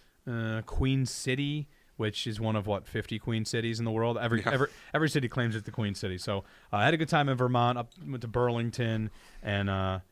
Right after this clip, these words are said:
Speaker 2: How
Speaker 1: Von
Speaker 2: many s-
Speaker 1: Trapp as well. You ever heard of Von Trapp?
Speaker 2: Yes.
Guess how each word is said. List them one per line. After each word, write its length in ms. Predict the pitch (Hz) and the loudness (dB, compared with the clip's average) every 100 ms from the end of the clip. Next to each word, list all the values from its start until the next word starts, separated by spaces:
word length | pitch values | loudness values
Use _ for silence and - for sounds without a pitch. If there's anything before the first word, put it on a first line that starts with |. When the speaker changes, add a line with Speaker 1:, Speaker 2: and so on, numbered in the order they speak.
| _ _ - | _ _ -8
Speaker 2:
How 60 | 110 | 2
Speaker 1:
Von 160 | 123 | 6
Speaker 2:
many 100 | 151 | 6
s- 40 | 160 | 2
Speaker 1:
Trapp 380 | - 180 156 - | -2 0 0 -2
as 160 | 117 | -4
well. 140 | 135 120 | -2 0
You 60 | |
ever 100 | 107 | 0
heard 80 | 127 | 0
of 60 | 117 | 2
Von 200 | 127 135 | 2 0
Trapp? 340 | - 143 180 - - _ - | 0 0 2 -2 -2 _ 0
Speaker 2:
Yes. 380 | 107 - - | 0 0 -8